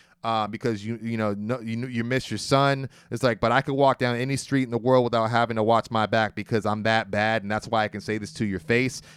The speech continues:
And come Saturday, you'll understand exactly why,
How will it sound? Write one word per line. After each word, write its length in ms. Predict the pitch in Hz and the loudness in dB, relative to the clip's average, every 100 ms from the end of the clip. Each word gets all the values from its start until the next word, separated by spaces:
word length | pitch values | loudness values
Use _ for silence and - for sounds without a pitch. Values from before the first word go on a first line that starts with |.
| - | -12
And 100 | 101 | -4
come 160 | 127 | -4
Saturday, 480 | 123 131 135 131 131 | 2 2 4 2 0
you'll 220 | 127 127 | 2 0
understand 460 | 127 123 - 123 113 | 0 -4 -4 -4 -4
exactly 440 | 98 113 113 107 | -2 0 0 -2
why, 460 | 95 104 110 113 | 2 4 4 2